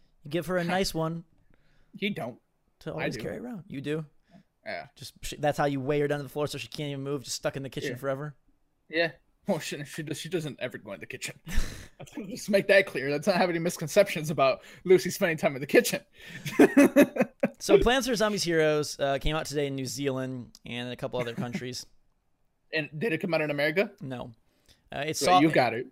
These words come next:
Speaker 1: it's soft launched, and I was extra excited to hear about this because I played this game last May or June, one of the two, when I was out at PopCap.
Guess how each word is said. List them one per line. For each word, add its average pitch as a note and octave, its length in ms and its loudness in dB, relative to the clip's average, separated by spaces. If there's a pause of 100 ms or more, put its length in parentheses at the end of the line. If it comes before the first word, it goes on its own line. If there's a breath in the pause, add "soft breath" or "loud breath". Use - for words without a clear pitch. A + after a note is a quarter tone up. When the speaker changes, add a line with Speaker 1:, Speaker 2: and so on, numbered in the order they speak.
(120)
Speaker 1:
it's E3+ 160 -6
soft F#3+ 300 4
launched, D3 420 -6 (420)
and D3 480 -4 (320)
I G#3+ 140 6
was C4 220 4
extra D#3+ 500 2 (100)
excited E3 280 2
to D3 40 -4
hear D3 140 -2
about C#3 220 0
this C#3+ 120 -4
because D3 200 -4
I F#3+ 140 4
played G#3 220 0
this D3+ 140 -4
game C3+ 480 -6 (260)
last D#3 540 -2 (100)
May C3 840 -4
or D#3+ 260 -6
June, B2+ 1080 -10
one E3 140 -8
of E3+ 40 -6
the D#3 80 -2
two, C3 360 -4
when C3+ 160 -8
I C#3 80 -4
was C3 80 -4
out C#3 100 0
at - 100 -4
PopCap. - 420 -2